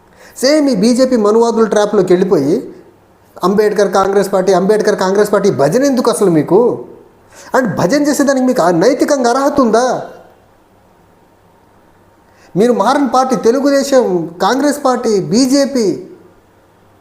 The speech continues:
ఇంకా అవకాశం వస్తే మళ్ళీ టీడీపీలోకి వస్తారు మీరు. అని మీ కొడుకును almost రెండు వేల పంతొమ్మిది ఎన్నికల్లో వైసీపీ నుంచి పోయింట్-,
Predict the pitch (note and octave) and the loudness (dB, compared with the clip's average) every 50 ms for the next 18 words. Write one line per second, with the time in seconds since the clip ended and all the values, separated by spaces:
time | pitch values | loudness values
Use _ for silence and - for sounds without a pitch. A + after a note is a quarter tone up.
0 | _ _ _ _ _ _ _ _ - - - - G#3+ A3+ A#3 F#3+ G3+ B3 D4 C#4+ | _ _ _ _ _ _ _ _ -20 -8 -2 0 0 0 0 0 -2 0 0 0
1 | C#4 C#4+ C#4+ C#4 C4+ B3+ C4+ C4 A3 G#3+ A3+ C4+ D#4 C#4+ C#4 C#4+ C#4+ C#4+ B3 C#4+ | 0 0 0 0 0 0 0 0 0 2 2 2 2 2 2 2 2 2 2 2
2 | C4+ C4 C4 C4 B3+ B3+ C#4+ C4+ C4 B3+ C4 B3+ A#3 F3 B2 - - - - - | 2 2 2 0 0 0 0 0 0 2 2 2 2 2 0 -2 -8 -16 -20 -20
3 | - - _ _ _ _ _ _ _ _ _ _ _ _ _ _ _ _ _ _ | -20 -20 _ _ _ _ _ _ _ _ _ _ _ _ _ _ _ _ _ _
4 | _ _ - - - - - B3+ C4 B3+ C4+ C4 C4+ C4+ C4+ C4+ C#4 B3+ A#3 B3+ | _ _ -20 -20 -10 -4 -2 -2 0 0 0 0 0 0 0 0 0 0 0 0
5 | B3+ C4 C#4+ C4+ - C4+ B3 B3+ C4+ C#4 C4+ C4 B3+ B3+ B3 B3 A#3+ C4+ B3+ B3 | 0 0 -2 -2 0 0 0 2 2 2 2 0 0 -2 -2 0 0 0 0 2
6 | A#3+ B3+ B3 B3+ B3 B3+ B3+ A#3+ G#3+ A3+ B3+ A#3+ D4 C4 B3+ C4+ C4+ B3 C4+ A#3+ | 0 0 0 0 0 0 2 2 2 2 2 2 0 0 0 0 0 0 -2 0
7 | - B3+ C4 C4 B3 | 0 0 0 0 -2